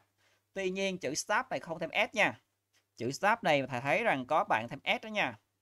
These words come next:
Thầy thấy rằng trong cái, à, lớp của thầy có nhiều bạn viết luận á, bạn viết chữ staff và bạn thêm S là không đúng nha. Bởi vì chữ staff này các bạn là nó vừa ít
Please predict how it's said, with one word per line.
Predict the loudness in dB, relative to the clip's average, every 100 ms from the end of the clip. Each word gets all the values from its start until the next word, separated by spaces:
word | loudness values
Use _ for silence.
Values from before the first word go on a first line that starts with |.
| _ _ _
Thầy | -10
thấy | -4 -2
rằng | 0 -2 -2
trong | -2 -2 0
cái, | 0 0 -4 _ _ _ _ _ _
à, | -2 0 4
lớp | 4 2
của | -4
thầy | -2 0 0
có | -2 -4
nhiều | -4 -4
bạn | -4 -2
viết | -6 -2
luận | -2 -2 -2
á, | -6 -4
bạn | -4 -2
viết | -2 -2
chữ |
staff | -8 -4 -2 -2
và | -2
bạn | -4 -4
thêm | -6 -4
S | -2 -2 -4 _ _ -16
là | -16
không | -14 -10
đúng | -8 0
nha. | 0 0 -4 _
Bởi | -4 -4
vì | -4
chữ | -4
staff | -6 -2 -2 -4 -6
này | -6
các | -2
bạn | -2 -4 _ -10
là | -6
nó | -2 -4
vừa | -4 -4
ít | -4